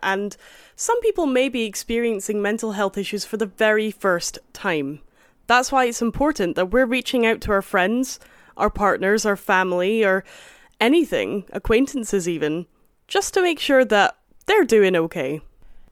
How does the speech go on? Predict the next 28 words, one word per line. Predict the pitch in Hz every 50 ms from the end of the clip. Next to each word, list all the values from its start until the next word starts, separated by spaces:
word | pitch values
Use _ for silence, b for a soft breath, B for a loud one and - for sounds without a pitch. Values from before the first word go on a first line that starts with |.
| - _ _ - - - - _ _ _ _ _ -
In | - 254 277 285 285 269
this | 269 302 311 - - -
episode, | - 247 233 - - - 262 254 254 262 - -
I | - 240 269 294
speak | 285 - - - 254 233 -
specifically | - - - - 262 - - 415 - 403 320 - 339 320 302 294 269
about | - 233 240 - 226 196 226
how | 208 247
you | 262 233 240
can | 233 269 240
help | 208 226 220 - -
someone | - - - 220 208 214 208 202 196 202 202 - _ -
suffering | - - - 202 - - 208 202 202 202
with | 196 190 - - -
depression. | - 208 - - 208 196 - - 214 214 262 311 - _ _ b b b b b b b b b b b b b b b b
Um, | - 190 196 196 196 190 196 -
I | - - 214 214 214
will | 202 214 214 208 214
talk | - - 339 339
about | - - 302 -
other | 285 294 339
mental | 311 311 302 294 - 285
illnesses | - 247 247 240 233 - - 240 226 214 - -
in | - 226 220 220 220
future | 202 - - 226 196 - 226 214
episodes, | 196 190 - - - 185 196 -
possibly. | - - 214 208 202 - 220 - 254 302 370 381 b b b b b b b b b b b b b b _ _ _ _ _ _ _ _ _ _ _ _ _ _ _ _ _
So, | - - - - 320 320 320 311 285 -